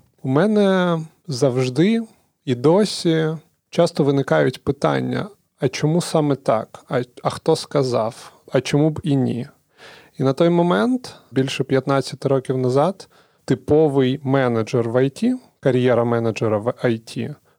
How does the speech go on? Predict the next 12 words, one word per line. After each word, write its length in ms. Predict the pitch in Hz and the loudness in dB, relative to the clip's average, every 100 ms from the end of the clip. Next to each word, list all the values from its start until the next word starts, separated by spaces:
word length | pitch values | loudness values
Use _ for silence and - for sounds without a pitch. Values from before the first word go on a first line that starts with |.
| _ | _
була 220 | 131 139 | 0 2
така, 340 | 139 - 147 147 | 0 0 2 0
що 240 | - 135 | 0 -6
ти 180 | - 127 | -2 -2
мінімум 500 | 131 143 135 123 120 | 0 2 0 -2 0
десять 420 | 123 127 - 117 | 0 0 -2 -2
років 580 | 131 120 - 120 - - _ _ _ | 0 0 -2 -6 -8 -20 _ _ _
вибудовуєш 800 | 123 123 117 120 131 120 123 117 | -2 -2 0 0 2 2 0 -2
свою 240 | - 120 117 | -2 -2 0
кар'єру 460 | - 120 120 120 | -2 -2 0 0
як 200 | 113 113 | 0 -2
інженера, 640 | 117 110 113 104 107 160 | -2 -2 -2 -2 -2 -2